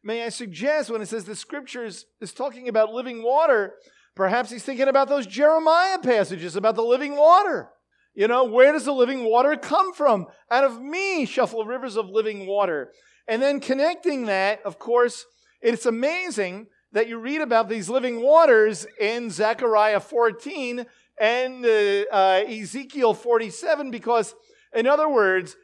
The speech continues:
at the consummation, at the Olam Haba, the living waters are gonna flow freely. And Yeshua is saying, "The living water flows freely through me.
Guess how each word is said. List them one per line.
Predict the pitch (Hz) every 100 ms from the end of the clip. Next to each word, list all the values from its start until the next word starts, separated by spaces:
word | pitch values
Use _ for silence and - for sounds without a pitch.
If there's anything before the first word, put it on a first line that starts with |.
| _
at | 226
the | 262
consummation, | - 185 269 339 294 311 294 294 320 - 233 165
at | 180
the | 220
Olam | 220 220 294 330 320
Haba, | 294 302 320 311 254
the | 247
living | 262 320 294 269
waters | 277 302 320 311
are | 254
gonna | 254 277 269
flow | - 262 247
freely. | - 339 349 370 277 180 107 _ _ _ _ -
And | 196
Yeshua | 220 - 269 277 262
is | 233 -
saying, | 269 254 214 185 165 - _ _ _ -
"The | 202
living | 208 285 269 233
water | 285 277 226
flows | - 226 226 214 -
freely | - 240 302 320 254 214 165
through | - 196 269 277
me. | 240 254 220 139 -